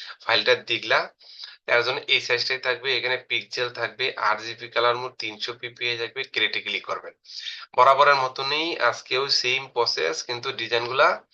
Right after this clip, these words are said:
একটু ভিন্ন থাকবে। তো এখানে একটু ম্যানেজ করে নিলাম,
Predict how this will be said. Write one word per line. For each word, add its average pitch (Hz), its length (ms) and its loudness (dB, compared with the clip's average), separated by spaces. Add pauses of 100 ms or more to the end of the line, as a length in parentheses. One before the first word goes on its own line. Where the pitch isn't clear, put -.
(420)
একটু 135 360 -2
ভিন্ন 101 280 -6
থাকবে। - 240 -8
তো - 120 -8
এখানে 135 280 -2
একটু 139 260 -4
ম্যানেজ 113 400 0
করে 127 220 0
নিলাম, 123 340 0